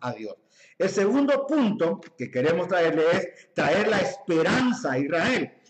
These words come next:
Y eso quiero que vaya conmigo a Isaías sesenta,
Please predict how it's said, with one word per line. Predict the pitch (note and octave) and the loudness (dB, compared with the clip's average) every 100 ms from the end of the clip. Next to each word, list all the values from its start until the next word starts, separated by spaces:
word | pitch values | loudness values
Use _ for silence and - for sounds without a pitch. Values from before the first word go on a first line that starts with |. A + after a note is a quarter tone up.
| _ - | _ -4
Y | |
eso | G#3 A#3 | 0 0
quiero | A3+ G#3 G#3 | 0 0 0
que | E3 | 2
vaya | E3+ F3 | 2 2
conmigo | D#3+ F3+ F#3+ G3 - | -2 -2 0 -2 -2
a | D#3 | -2
Isaías | - C3 E3 G3 D3+ C#3 - _ _ | -2 -2 0 2 0 -4 -12 _ _
sesenta, | - E3 C#3+ - A3+ E3 B2 C#3+ C#3+ | -10 -6 -4 -2 0 0 0 -2 -2